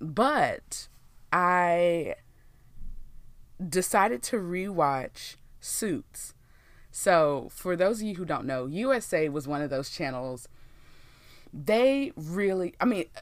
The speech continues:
probably started killing the game a long time ago with their original content. So, they had, like, Suits, Covert Affairs, um, Psych. Th-, I mean,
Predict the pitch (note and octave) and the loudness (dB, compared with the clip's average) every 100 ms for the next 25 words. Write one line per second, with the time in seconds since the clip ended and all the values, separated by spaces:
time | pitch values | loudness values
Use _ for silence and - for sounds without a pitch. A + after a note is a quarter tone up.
0 | - - C4 D#4 G3 E3+ D3 B2 - - | -18 -4 -2 -2 -4 -4 -4 -8 -14 -14
1 | - - F3+ D#3+ F3 D#3 D3 C#3+ C#3 C3+ | -8 2 2 2 0 -2 -2 -2 -2 -2
2 | C3 C3+ C#3 C3+ B2+ A#2+ A#2 C3+ A#2+ A#2 | -2 -4 -4 -6 -2 -4 -4 -4 -4 -4
3 | B2+ A#2 C#3 G#2 - - - - D3+ C3+ | -8 -10 -8 -8 -8 -12 -12 -8 -4 -2
4 | C3+ C#3+ A#1 A1 - - G#3 F#3+ C4+ A#3 | -2 -4 -6 -10 -8 -4 0 0 0 -4
5 | - E3 B2+ E3 - - A#3 A3 G#3 G3+ | -8 -6 -6 -8 -8 -2 0 2 2 2
6 | G3+ G3+ - - - - - - C#3+ - | -2 -6 -12 -20 -20 -20 -10 -4 -2 -4
7 | - - - B3 A#3 A3 G#3+ G#3+ G#3+ - | -8 -10 -6 0 2 2 0 -2 -6 -10
8 | - - - - E3+ - A3+ | -18 -20 -20 -2 0 2 0